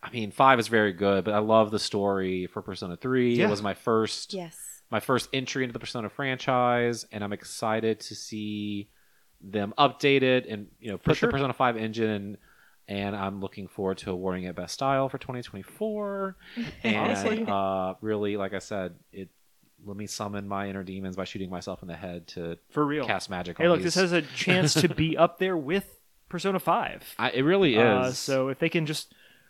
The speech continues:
Speaker 2: recreate a lot of what they did, like quality of life changes, things like that, I mean, it's gonna be a banger.
Speaker 1: Let's say within,
Speaker 3: Absolutely.
Speaker 1: within a four-week span,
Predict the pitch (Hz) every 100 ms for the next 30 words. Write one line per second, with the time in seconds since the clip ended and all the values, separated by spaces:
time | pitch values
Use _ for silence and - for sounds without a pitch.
0 | _ 117 165 175 175 151 156 151 156 139
1 | 135 170 170 160 135 131 135 151 139 120
2 | 156 - 170 165 160 156 151 156 151 131
3 | 143 147 - - 143 139 127 123 _ _
4 | _ - 165 165 151 151 135 117 - 110
5 | 123 113 170 - 190 180 147 165 147 -
6 | 147 139 127 - 117 113 110 104